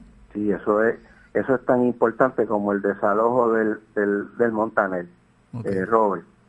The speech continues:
Speaker 1: Eso sí que es bien importante, que tengamos unas instalaciones seguras, no para mí como comisionado de la lay, para Mirla como presidente del, de, del, de la corporación que maneja el equipo de los Leones de Ponce.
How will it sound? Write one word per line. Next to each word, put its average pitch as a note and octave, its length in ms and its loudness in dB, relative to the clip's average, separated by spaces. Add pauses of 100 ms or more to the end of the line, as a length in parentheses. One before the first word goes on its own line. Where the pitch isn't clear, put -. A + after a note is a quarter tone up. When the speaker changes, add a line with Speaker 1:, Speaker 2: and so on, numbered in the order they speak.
(480)
Speaker 1:
Eso A#2+ 260 0
sí C3+ 120 -4
que A#2 100 -4
es G#2 80 -8
bien G#2 200 -2
importante, F#2+ 640 -8
que F#2+ 120 -6
tengamos G2 480 0
unas A#2 220 2
instalaciones A2 680 0
seguras, B2 440 -2 (300)
no C3 180 4
para E4+ 380 2
mí G3 280 -6
como A#2+ 380 -4
comisionado A2+ 640 -4
de G#2 80 -2
la G2 160 -2
lay, C3+ 240 -2 (420)
para G2+ 320 2
Mirla D3 540 -2 (340)
como A2 560 -6 (840)
presidente G#2+ 640 -4
del, A2 520 -2
de, G2 160 -4 (120)
del, F#2+ 360 -6 (100)
de G#2 160 0
la G2+ 100 2
corporación G2+ 580 -2
que C3+ 120 0
maneja A#2+ 340 -2
el A2+ 80 0
equipo G#2+ 280 -4
de G2+ 80 2
los G2 100 2
Leones G2 300 -4
de F2 80 -12
Ponce. C#3+ 420 -2